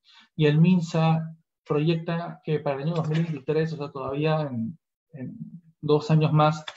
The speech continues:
esa brecha del ochenta y dos por ciento se reduciría recién en un uno punto ochenta y tres por ciento. ¿Bien? Además de esto, hay muchos problemas en la gestión de la información.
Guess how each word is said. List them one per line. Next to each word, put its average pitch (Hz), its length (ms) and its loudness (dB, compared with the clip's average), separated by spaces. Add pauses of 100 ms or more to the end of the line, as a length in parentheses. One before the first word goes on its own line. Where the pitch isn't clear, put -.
(280)
esa 165 240 2
brecha 165 320 4
del 151 220 6
ochenta 135 420 -4
y 139 40 -4
dos 165 180 2
por 165 220 -2
ciento 160 380 2
se 160 180 -2
reduciría 151 640 -2
recién 180 440 -4
en 160 120 -2
un 160 320 2
uno 165 340 -4
punto 160 260 -2
ochenta 151 260 -10
y 127 100 -8
tres 156 240 -6
por - 160 -10
ciento. 165 400 0 (460)
¿Bien? 160 300 -6 (480)
Además 165 440 6
de 180 220 6
esto, 165 480 4
hay 147 600 2
muchos 160 300 2
problemas 156 360 0
en 151 80 -4
la 143 80 -10
gestión 151 380 -2
de 151 80 2
la 143 80 -6
información. 131 720 2